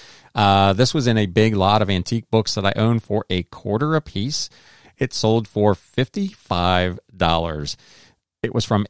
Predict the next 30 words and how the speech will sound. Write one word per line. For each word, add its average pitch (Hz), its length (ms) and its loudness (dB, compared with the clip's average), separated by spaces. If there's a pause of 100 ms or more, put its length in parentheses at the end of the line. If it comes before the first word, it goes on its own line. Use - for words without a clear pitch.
(100)
eighteen 143 420 -2
forty-six. 127 800 0 (240)
It 120 100 4
is 104 120 2
actually 110 420 0
a 101 220 0
collection 135 680 0 (120)
of 95 500 2 (1000)
magazines 95 760 -4 (240)
from 90 140 0
that 82 160 -2
era. 87 200 -2
So 95 200 0
again, 104 420 2
the 101 80 -2
bound 87 420 0
magazines, 95 600 0
this 90 220 -4
is, 87 100 -8 (180)
was 92 200 -4
a 92 80 0
thing 113 320 -2
going 87 320 0
way 120 300 0
back 95 300 2
into 90 220 -4
the 87 140 -4
eighteen 85 300 -4
hundreds, 92 360 0
obviously. 80 500 -4